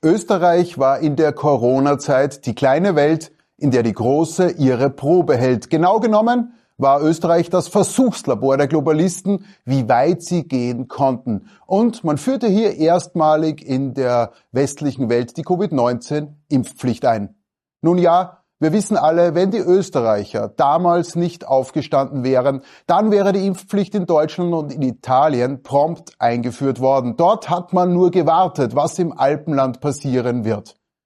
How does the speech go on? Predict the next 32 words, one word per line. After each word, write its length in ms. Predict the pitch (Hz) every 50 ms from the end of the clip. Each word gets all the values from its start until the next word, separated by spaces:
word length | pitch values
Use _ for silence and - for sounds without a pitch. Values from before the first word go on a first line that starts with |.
| _ _ _ _ _ _ _ _ -
Die 140 | 143 156 156
Impfpflicht 640 | 160 180 175 - - - 196 220 196 - - - _ _ _ _ _
war 160 | - 151 160 175
in 80 | 185
Österreich 400 | 180 190 190 190 - 208 202 -
schon 120 | - 214 208
in 120 | 214 202
Kraft. 460 | - - 233 226 - - - - - _ _ _ _ -
Die 60 | 156
Politik 520 | 123 147 175 185 185 180 - 233 226 156 190
erhöhte 500 | 180 139 147 185 220 240 247 175 208 185
den 180 | 165 156 151
Druck, 320 | - 139 165 185 - - - - - - -
richtete 460 | 143 180 214 208 - 208 170 170 175
den 140 | 175 170 170
Ungeimpften 600 | 165 185 202 190 202 180 185 185 - - 185 185
aus, 320 | - 143 160 185 180 -
dass 160 | - 180 160 -
sie 160 | 170 170 - - - -
im 160 | - 190 156
Land 400 | 151 - 147 175 190 175 - -
nicht 300 | 165 180 185 - - -
mehr 100 | 180 170
erwünscht 560 | 147 156 143 135 147 160 165 160 156 - -
seien. 380 | - - 151 131 131 131 127 127
Die 180 | 131 151 147 143 - - -
Wirtschaft 640 | - 127 170 202 214 214 - - 196 170 151 - -
erhöhte 520 | 185 156 143 160 170 196 196 190 185 165
den 180 | 175 156 147 127
Druck, 320 | - 139 165 180 180 -
feuerte 640 | - - - 180 170 180 202 196 180 - - 170 147
ungeimpfte 800 | 165 170 190 170 170 156 160 165 170 170 - - 160 151 -